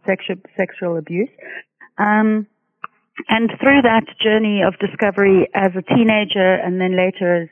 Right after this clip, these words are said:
into adulthood, I realized that there wasn't a lot of information out there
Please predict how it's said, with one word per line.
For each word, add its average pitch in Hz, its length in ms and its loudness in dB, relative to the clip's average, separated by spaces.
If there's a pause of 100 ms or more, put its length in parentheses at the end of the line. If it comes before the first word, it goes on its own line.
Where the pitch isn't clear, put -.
into 170 480 -8
adulthood, 196 500 0
I 185 100 2
realized 202 560 2
that 190 120 -2 (180)
there 220 160 2
wasn't 285 360 0
a 220 40 0
lot 190 160 2
of 190 120 -4
information 165 580 -4
out 170 240 0
there 170 280 2